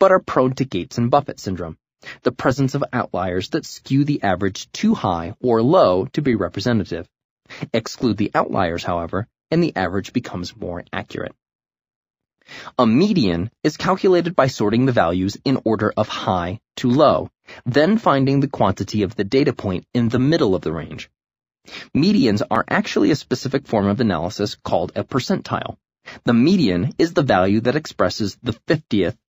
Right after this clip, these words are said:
percentile. By definition, fifty percent of the values in the set will be below the median. Calculating the median and comparing it to the mean can tell you if the average is being influenced by a few heavy hitters.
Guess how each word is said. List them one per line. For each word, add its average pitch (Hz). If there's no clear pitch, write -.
percentile. 156
By 135
definition, 156
fifty 160
percent 110
of 101
the 107
values 95
in 147
the 147
set -
will 117
be 120
below 113
the 110
median. 101
Calculating 180
the 180
median 95
and 120
comparing 110
it -
to -
the 101
mean 110
can 180
tell 120
you 120
if -
the -
average 98
is 104
being 104
influenced 98
by 107
a 117
few 101
heavy 92
hitters. -